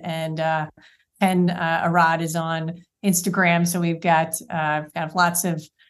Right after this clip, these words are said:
even our, our DeFi team being on, um,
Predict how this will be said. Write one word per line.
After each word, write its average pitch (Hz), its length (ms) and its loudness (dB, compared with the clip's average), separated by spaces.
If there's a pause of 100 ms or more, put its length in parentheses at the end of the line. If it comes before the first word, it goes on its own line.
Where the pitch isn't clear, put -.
(180)
even 180 180 4
our, 170 140 6
our 170 160 2
DeFi 175 480 2
team 160 360 -4
being 160 420 -4
on, 156 480 -6
um, 156 640 -8